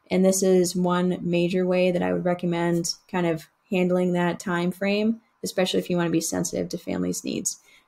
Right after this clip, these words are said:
Obviously, the time does need to be, um, a little bit cut short because they are virtual meetings, but, um, if you have that waiting time, you can get a team member to actually hop on and say, "Okay,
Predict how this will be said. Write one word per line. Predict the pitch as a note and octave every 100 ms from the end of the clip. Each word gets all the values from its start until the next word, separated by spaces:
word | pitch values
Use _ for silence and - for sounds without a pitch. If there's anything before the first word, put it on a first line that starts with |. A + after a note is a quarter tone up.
| _ _ _
Obviously, | G#3+ A3+ A3+ A3
the | G3+ F#3+ F3+ F3+ -
time | - G#3 G3 F#3 F3+
does | G#3+ G#3+
need | G#3+ F#3+
to | F#3
be, | F3 F3 E3+ E3+ F#3+ -
um, | F3 F3 F3+ F3 _ _
a | F#3
little | G3+ G3+
bit | F#3+ G3
cut | F#3+
short | - F#3+ F3
because | F#3 F3+ F3+
they | F3
are | F3
virtual | F3 F#3 - F#3
meetings, | F3 E3+ E3+ F3 -
but, | - G3 F3 - - - _ _
um, | F3 F3 F3 E3+ - - -
if | F#3+ F#3
you | F#3 F3+
have | G3+ F3
that | F3+ F3+
waiting | F3 F3 F3
time, | F3 - - F3 -
you | - F#3
can | F#3+
get | F3+ F3
a | E3+
team | - B3 C4+ C4+
member | F3+ E3+ E3 E3
to | E3 -
actually | F3 F3 - F3 E3 E3+
hop | F#3 E3+ E3
on | E3 D#3+ E3 - _ _ _
and | F3
say, | F#3 F3 E3+
"Okay, | E3 C4 B3 F#3 F3+ -